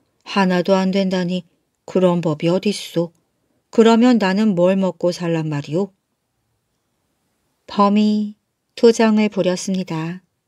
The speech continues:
"글쎄, 내 말을 들어보시게. 한 분은 우리 할아버지시고 또 한 분은 우리 아버지시고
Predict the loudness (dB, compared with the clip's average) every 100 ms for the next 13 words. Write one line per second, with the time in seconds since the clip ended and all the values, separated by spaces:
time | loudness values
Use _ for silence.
0 | _ _ _ _ _ _ _ _ _ _
1 | 0 0 2 0 0 2 0 0 -2 -2
2 | -4 -2 -2 -2 -4 -6 -6 -4 -6 -6
3 | _ _ _ _ -4 2 4 6 4 2
4 | 2 0 -2 -2 -2 -2 0 -2 -2 -6
5 | -6 -6 -6 -6 -8 _ _ _ _ 4
6 | 4 4 -2 0 0 0 -2 -2 -2 -2
7 | -2 -4 -4 -6 -6 -8 -10 -12